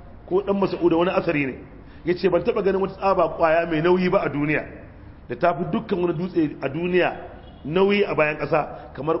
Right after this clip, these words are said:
ƙwayar da aka bayar don Allah." Bawa a kiyama in ta tsayu, kowa yana ƙarƙashin inuwar sadakar shi ne. To, bayan Allah ba mai haka ba. Sai muka ce muna nema kuma a zaɓe mu.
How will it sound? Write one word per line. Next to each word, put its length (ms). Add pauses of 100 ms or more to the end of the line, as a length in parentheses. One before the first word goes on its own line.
ƙwayar 280
da 100
aka 140
bayar 220
don 140
Allah." 240 (1900)
Bawa 360
a 60
kiyama 480
in 100
ta 160
tsayu, 300 (340)
kowa 360
yana 300
ƙarƙashin 560
inuwar 280
sadakar 280
shi 120
ne. 80 (2250)
To, 140 (140)
bayan 220
Allah 180
ba 80
mai 120
haka 200
ba. 100 (580)
Sai 180
muka 160
ce 160
muna 200
nema 200
kuma 200
a 80
zaɓe 280
mu. 120